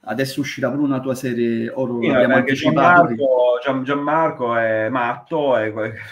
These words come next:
Speaker 2: <laughs> quindi che, che gli devo dire? Io continuo sempre a dire: "No, guarda, le edicole, stai, no, no, ci cre-, oh, ragazzi".
Speaker 1: Però io in edicola, in edicola sono cresciuto, tu anche, vabbè, siamo
Speaker 2: Sì,
Speaker 1: della
Speaker 2: sì.
Speaker 1: stessa generazione,
Speaker 2: Sì.
Speaker 1: non dico niente di,
Speaker 2: Sì.
Speaker 1: di strano. Però secondo te non è un,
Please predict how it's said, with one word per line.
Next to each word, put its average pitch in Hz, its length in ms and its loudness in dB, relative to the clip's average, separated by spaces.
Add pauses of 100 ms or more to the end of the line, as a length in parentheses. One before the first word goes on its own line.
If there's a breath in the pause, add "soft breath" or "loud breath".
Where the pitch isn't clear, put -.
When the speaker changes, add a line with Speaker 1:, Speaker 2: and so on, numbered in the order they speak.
(240 loud breath)
Speaker 2:
<laughs> 110 140 -16
quindi 120 260 -10
che, 117 300 -6 (180 loud breath)
che 143 140 -4
gli 139 80 2
devo 127 220 2
dire? 127 180 0
Io 127 180 -4
continuo 110 420 -10
sempre 117 300 -8
a 101 60 -6
dire: 110 180 -8
"No, 123 360 -2
guarda, 120 260 -4
le 117 80 -12
edicole, 117 580 -6
stai, 110 240 -10
no, 120 240 -16
no, 123 440 -4 (420)
ci - 100 -20
cre-, 143 220 -8
oh, 143 320 -2
ragazzi". 139 280 -10
Speaker 1:
Però 262 240 4
io 202 140 6
in 175 80 6
edicola, 160 500 4
in 139 120 0
edicola 156 360 2
sono 127 200 -4
cresciuto, 113 600 -8 (140)
tu 156 220 0
anche, 120 720 -4
vabbè, 120 180 -6
siamo 123 180 -2
Speaker 2:
Sì, 123 60 0
Speaker 1:
della 135 120 0
Speaker 2:
sì. 147 120 -6
Speaker 1:
stessa 143 160 -2
generazione, 131 760 -4
Speaker 2:
Sì. - 60 -12
Speaker 1:
non 117 120 -4
dico 117 160 -4
niente 117 340 -4
di, 110 120 -8
Speaker 2:
Sì. 107 120 -10
Speaker 1:
di 123 120 -8
strano. - 320 -16 (260)
Però 208 180 -2
secondo 214 280 -2
te 143 100 -2
non 170 140 -2
è 165 100 -2
un, 117 500 -4